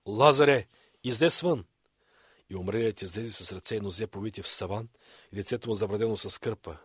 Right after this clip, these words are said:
Исус им каза: "Разповийте го и оставете го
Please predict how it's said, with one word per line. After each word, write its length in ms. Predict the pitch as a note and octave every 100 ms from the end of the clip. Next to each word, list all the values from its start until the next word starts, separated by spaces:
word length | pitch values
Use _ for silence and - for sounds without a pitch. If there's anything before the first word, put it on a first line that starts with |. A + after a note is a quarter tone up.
| _
Исус 260 | - - F#2
им 100 | F2
каза: 340 | - E2+ - - _ _ _ _ -
"Разповийте 680 | D#3 - - A2 B2 A#2+ G#2
го 320 | G2+ F#2+ E2+ _ _ _ _ -
и 80 | A2
оставете 520 | F#2+ F#2+ F#2+ B2 C3
го 200 | A#2